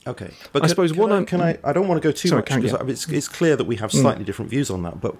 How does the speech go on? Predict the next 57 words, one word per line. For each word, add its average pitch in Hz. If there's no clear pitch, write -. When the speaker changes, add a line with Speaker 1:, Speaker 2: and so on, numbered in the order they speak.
Speaker 1:
I 123
think -
the 127
crux 123
Speaker 2:
Mm, -
Speaker 1:
of 113
it 98
Speaker 2:
mm. 127
Speaker 1:
is 147
coming 117
back 107
to -
the 92
command. 98
Speaker 2:
Mm. 117
Speaker 1:
You, 110
you 139
said 135
that 127
we 120
sort 117
of -
can't -
find 110
anywhere 104
where 104
there's 98
an 98
exception -
to 80
singing 73
in 87
the 85
Bible. 82
Well, 117
Speaker 2:
Mm. 131
Speaker 1:
w-, 143
what 185
if 175
we 175
put 147
it -
the 139
other 120
way 120
around 117
and 107
saying, 113
can 151
we 147
find 131
any 120
"thou 127
shalt" -
style 82
of 98
command 76